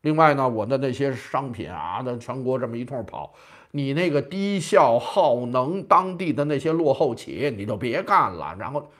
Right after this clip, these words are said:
哎，这对他来讲可能也有某种程度的好处，可是这和地方之间是有尖锐的冲突和矛盾的。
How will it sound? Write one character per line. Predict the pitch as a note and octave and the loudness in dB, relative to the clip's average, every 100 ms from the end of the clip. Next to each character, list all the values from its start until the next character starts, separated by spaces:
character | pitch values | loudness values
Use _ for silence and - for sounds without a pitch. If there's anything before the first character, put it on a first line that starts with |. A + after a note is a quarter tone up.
| - | -8
哎， | B3 - | -8 -4
这 | - A#3 | 2 2
对 | G#3 | 2
他 | F3+ G3 | 2 2
来 | G3+ | 2
讲 | F#3+ C#3 | 2 -2
可 | D3+ B2+ | -2 -2
能 | D#3+ | -2
也 | E3 | -2
有 | D#3+ | -2
某 | A#2 A#2 D3+ | -2 -4 -4
种 | G#2+ F2+ | -8 -12
程 | - B2+ | -12 -10
度 | C#3 | -10
的 | E2+ | -10
好 | - - - | -12 -14 -14
处， | E2+ - _ - - | -14 -14 _ -20 -8
可 | B2 | -4
是 | C#3+ | 0
这 | C#3 A#2 | 0 2
和 | C#3 | 2
地 | - G#3+ G#2+ | 2 0 -2
方 | F2+ F2 | -6 -10
之 | E2+ E2+ | -12 -12
间 | F#2+ F#2 - _ _ | -12 -14 -16 _ _
是 | - C#3 | -12 -10
有 | F#2 C3+ | -10 -12
尖 | - D#3+ C3+ | 0 0 2
锐 | B2+ A#2+ | -2 -4
的 | - - | -6 -10
冲 | - G#2+ | -10 -10
突 | - E2 | -10 -10
和 | E2 | -10
矛 | D2 B1+ | -10 -12
盾 | C#2 E2 | -14 -16
的。 | - | -18